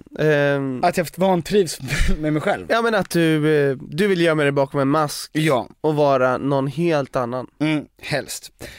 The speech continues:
Speaker 2: Och jag skulle vilja, f-, som mål
Speaker 1: Ja.
Speaker 2: har jag att den här karaktären då på något sätt ska vara, det ska vara roligt,
Speaker 1: Ja.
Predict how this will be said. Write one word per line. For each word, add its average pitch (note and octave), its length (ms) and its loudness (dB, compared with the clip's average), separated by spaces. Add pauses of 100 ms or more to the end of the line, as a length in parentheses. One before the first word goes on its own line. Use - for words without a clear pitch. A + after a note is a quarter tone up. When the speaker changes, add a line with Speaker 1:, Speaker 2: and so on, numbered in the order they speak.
(220)
Speaker 2:
Och E3+ 340 2 (300)
jag F3 160 0
skulle F#3+ 200 0
vilja, F#3+ 300 4 (1400)
f-, - 220 -8
som G#3+ 140 2
mål F#3 520 4 (240)
Speaker 1:
Ja. B2 260 -8 (340)
Speaker 2:
har D3+ 320 2
jag B2 160 2
att D#3 180 0
den D#3+ 140 -2
här C#3 160 0
karaktären A2 600 -8
då G#2+ 220 -8 (540)
på E3 120 -2
något E3 200 0
sätt C3 240 -2
ska C3+ 180 -2
vara, A#2 300 0 (240)
det - 80 -8
ska G3+ 100 0
vara G#3+ 120 4
roligt, A3 760 0
Speaker 1:
Ja. A#2+ 260 -6